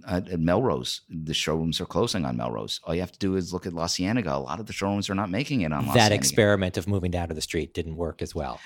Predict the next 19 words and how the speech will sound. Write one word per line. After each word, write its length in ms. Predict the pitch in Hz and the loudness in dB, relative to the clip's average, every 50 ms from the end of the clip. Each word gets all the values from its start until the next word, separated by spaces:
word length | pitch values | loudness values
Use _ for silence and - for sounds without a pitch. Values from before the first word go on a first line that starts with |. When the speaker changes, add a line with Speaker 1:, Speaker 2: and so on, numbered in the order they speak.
| - - _ - | -20 -6 _ 4
Speaker 1:
There 100 | 165 131 | 6 6
are 40 | 113 | 6
some 320 | - - 110 101 127 147 | 6 4 4 4 4 6
that 260 | 143 113 - - - - | 4 2 2 -2 -2 2
are 120 | 87 82 - | 4 6 8
Speaker 2:
Sure. 100 | 165 196 | 8 8
Speaker 1:
successful, 600 | 214 139 - - 80 - - - 123 160 - - | 8 6 4 2 2 2 2 0 0 -2 -2 -4
Speaker 2:
Yeah. 160 | - 117 127 - - | -2 0 0 0 0
Speaker 1:
um, 380 | 113 98 95 95 95 95 95 92 - _ _ _ _ | 2 2 4 4 4 2 0 -4 -8 _ _ _ _
but 180 | - 101 - - | -2 -2 0 0
some 220 | - - 92 101 | 0 0 2 2
of 80 | 110 113 | 2 2
them 180 | 117 120 123 123 | 2 2 4 4
are 80 | 123 127 | 6 6
not. 320 | 135 160 160 - - - _ _ - | 6 6 4 2 -2 -8 _ _ -4
And 400 | 101 92 95 95 92 90 104 - | -2 0 2 2 2 0 -2 -2
so 220 | - - - 95 87 | -2 0 2 2 2
for 220 | - 101 95 101 | 2 2 4 6
us, 340 | 123 135 - - - - | 6 6 6 4 2 0